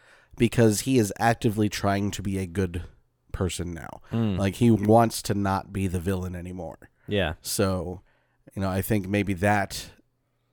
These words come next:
Speaker 1: maturity, that growth of Loki is necessary for him to reach this epiphany. That's why, you know, any Loki that tries to do good gets pruned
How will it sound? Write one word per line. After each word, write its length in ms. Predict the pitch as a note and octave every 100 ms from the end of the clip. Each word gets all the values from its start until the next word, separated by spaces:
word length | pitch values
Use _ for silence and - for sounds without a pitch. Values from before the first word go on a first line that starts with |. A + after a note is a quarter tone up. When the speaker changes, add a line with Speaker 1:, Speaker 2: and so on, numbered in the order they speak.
| _ _ -
Speaker 1:
maturity, 840 | A2 G#2+ - A#2+ A#2 G#2+ F#2+ F#2
that 280 | F2+ G2 -
growth 520 | - G#2 G#2+ G2 - -
of 220 | - G2
Loki 380 | G2 G2 F2+ G2+
is 180 | F2+ E2
necessary 600 | G#2+ G#2+ - - F#2+ G2
for 180 | F#2 F#2
him 260 | F2+ F2+ - _ _ _ _
to 120 | - G2+
reach 380 | G#2+ C3+ -
this 200 | - E2+
epiphany. 520 | - F#2 - E2+ - - _ _ - _ _
That's 280 | A2 A2 -
why, 440 | A#2 G#2 G#2 G2+ F2
you 140 | G#2+
know, 260 | F#2+ F#2 - _ _ _ _ _ _ -
any 180 | A2+ G#2+
Loki 360 | A2+ A2+ B2
that 260 | G#2 G2+ -
tries 360 | - G#2 A2 -
to 100 | F#2+
do 140 | A2+
good 240 | G#2+ B2 F2+
gets 180 | G2+ -
pruned 400 | G2+ E2+ D#2+